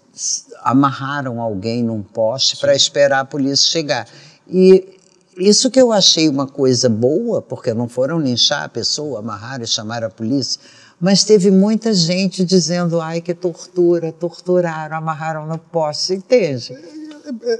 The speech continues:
Speaker 1: Tem sempre esse tipo de coisa.
Speaker 2: É.
Speaker 1: Agora, eu vejo que a população tá tão exausta, porque eu tô falando de pessoas que andam de ônibus, que trabalham. Hoje em dia, ninguém, é dificílimo você ver uma pessoa que não precise,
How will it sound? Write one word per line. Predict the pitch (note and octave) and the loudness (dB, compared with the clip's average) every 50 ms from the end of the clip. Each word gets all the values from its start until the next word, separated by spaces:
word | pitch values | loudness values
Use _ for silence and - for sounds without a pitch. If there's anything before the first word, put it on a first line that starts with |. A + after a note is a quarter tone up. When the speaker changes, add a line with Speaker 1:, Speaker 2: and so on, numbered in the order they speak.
| A3+ G#3+ | -4 0
Speaker 1:
Tem | G#3+ A#3 A#3+ A#3 | 2 4 4 4
sempre | A#3 - - A#3+ A#3+ A#3 A3 A3+ G#3+ | 2 2 4 4 6 6 4 6 4
esse | A3 G#3 - - | 4 4 2 0
tipo | - A3 G#3 F#3 G#3 G3+ | 0 0 0 2 0 0
de | E3+ G#3 | 0 -2
coisa. | G3+ - G3 G3 F#3+ F3+ D3+ D3 D3 - | 2 4 6 6 6 4 2 -2 -8 -12
Speaker 2:
É. | - - D#3 C3+ - - - | -14 -16 -16 -18 -20 -10 -6
Speaker 1:
Agora, | F#3+ F#3+ G#3 G#3+ G#3+ G#3 | -2 2 4 6 8 10
eu | G#3 G#3 F#3+ | 10 10 8
vejo | E3+ D#3+ G3 A#3 A3+ G3 F3 | 6 4 4 4 4 4 2
que | F3 - | 0 -2
a | G3 | -4
população | F#3+ F#3+ F#3+ F3+ F#3 F#3 F3 E3 D#3+ - - D#3+ D3 | -2 -2 -2 -2 0 0 0 0 -2 -4 -8 -10 -6
tá | C#3 - C#3 | -2 -2 -2
tão | C3+ - F3 E3+ E3 | -2 -2 -4 -4 -4
exausta, | D3+ C3+ C3 D#3+ D#3 D3 C#3 - - - | -4 -4 -4 -4 -4 -4 -4 -4 -4 -4
porque | - - - F3+ | -6 -2 -2 -2
eu | |
tô | F3 F3 - F3+ | -2 -2 -6 -10
falando | - - D#3+ C#3 C#3+ C#3+ C3+ B2+ | -8 -8 -6 -4 -2 -2 -2 -4
de | B2 B2 | -6 -8
pessoas | - B2 A#2 A2 - - D#3 C#3+ B2+ A#2 A#2 - | -8 -6 -4 -4 -2 -2 -2 -2 -2 -2 -2 -4
que | - - C3+ C3 | -2 -2 -2 -2
andam | C3+ C3 C3 B2 C3 C3 | 0 0 -2 -2 -2 -2
de | B2+ A#2 C3 | -2 -2 -2
ônibus, | C#3 B2+ B2+ B2+ B2 B2 B2+ A#2 A2+ B2 A#2+ - - - - - - - _ _ _ _ _ _ _ _ _ | -2 -2 -2 0 0 -2 -2 -4 -4 -6 -6 -6 -8 -10 -14 -20 -20 -20 _ _ _ _ _ _ _ _ _
que | F#3 G3 | 4 4
trabalham. | F#3 F#3+ - G3 F#3+ F#3 E3+ D#3 C#3+ E3 D#3+ D#3 D#3 D3 D#3 D3+ D3+ | 4 4 4 4 4 4 2 2 2 2 2 2 2 2 2 2 2
Hoje | D#3 D3+ C#3+ C#3+ D3+ | 0 0 -2 -4 -4
em | D3 | -4
dia, | C#3+ C3+ D#3+ D#3+ D#3 | -4 -2 -2 -2 -2
ninguém, | D3+ D3 D3 C#3+ C3+ C3 C3 D#3+ E3 E3+ F3 E3 D3+ - | -2 -2 -2 -4 -4 0 2 4 4 4 4 2 0 -2
é | - C#3+ | -2 -4
dificílimo | C#3 C3 B2+ C3 B2+ D3+ D3 - - E3 - - - - F3 F3 D#3+ D#3 C#3 C#3+ | -4 -2 -2 -2 -2 -2 -4 -4 -4 -4 -2 -2 0 4 4 6 6 4 0 -2
você | C3 B2 C#3+ B2+ - - | -4 -6 -6 -4 -4 -6
ver | C#3+ B2+ C#3+ | -6 -6 -6
uma | C#3+ C#3 C#3+ | -6 -6 -4
pessoa | C#3 C#3+ C3 - - C#3+ B2 | -6 -8 -10 -8 -10 -12 -10
que | - D3 | -8 -8
não | C#3 C#3+ D3 D3+ | -6 -6 -6 -6
precise, | C#3 C3+ D3+ - - - - D3 D3 D3 C3+ C3 C3+ D3 C3+ | -8 -8 -8 -6 -6 -4 -4 -2 -2 -2 -4 -4 -6 -6 -8